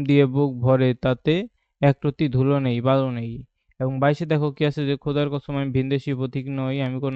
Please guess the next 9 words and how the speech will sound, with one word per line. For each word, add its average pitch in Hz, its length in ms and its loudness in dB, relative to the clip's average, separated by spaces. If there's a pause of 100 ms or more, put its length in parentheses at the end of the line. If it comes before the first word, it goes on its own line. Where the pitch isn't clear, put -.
আদং-, 139 380 -6 (300)
আগন্তুক 135 420 -2 (100)
নই, 120 140 -4 (440)
এইটা 135 360 6 (240)
কোন 156 120 -2 (100)
চেতনা 147 300 0 (100)
সক্রিয় 147 360 2
ছিল? 120 120 0 (140)
তো - 40 -4